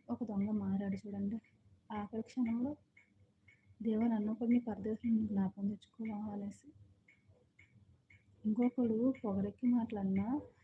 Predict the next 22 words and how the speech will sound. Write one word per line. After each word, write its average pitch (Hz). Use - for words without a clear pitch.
ఇంకొక 233
దొంగ 220
మాత్రం 226
మారు 208
మనసును 214
పొందుకున్నాడు. 208
దేవుడు 208
ఏమన్నాడు? 220
"నేను 220
నిన్ను 226
పరదేశంలో 220
జ్ఞాపకం 226
తెచ్చుకుంటాను" 220
అనేసి, 214
"నా 214
పరదేశంలో 220
ఉందువుగాక" 202
అనేసి 208
దేవుడు 185
అన్నాడు. 175
అంతటి 214
అదృష్ట-, 220